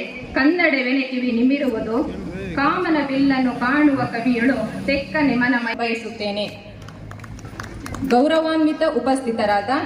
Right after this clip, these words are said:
ಶ್ರೀ ಎಂ ಕೆ ಪ್ರಾಣೇಶ್, ಮಾನ್ಯ ಉಪಸಭಾಪತಿಗಳು, ಕರ್ನಾಟಕ ವಿಧಾನ ಪರಿಷತ್,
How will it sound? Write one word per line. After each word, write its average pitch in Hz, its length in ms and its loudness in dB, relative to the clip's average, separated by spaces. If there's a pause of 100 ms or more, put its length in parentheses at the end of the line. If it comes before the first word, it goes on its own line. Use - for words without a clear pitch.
(280)
ಶ್ರೀ 269 180 6
ಎಂ 262 320 6
ಕೆ 226 220 2
ಪ್ರಾಣೇಶ್, 220 460 2 (340)
ಮಾನ್ಯ 285 320 4 (140)
ಉಪಸಭಾಪತಿಗಳು, 233 1000 0 (340)
ಕರ್ನಾಟಕ 277 520 2 (140)
ವಿಧಾನ 240 300 2 (120)
ಪರಿಷತ್, 226 380 0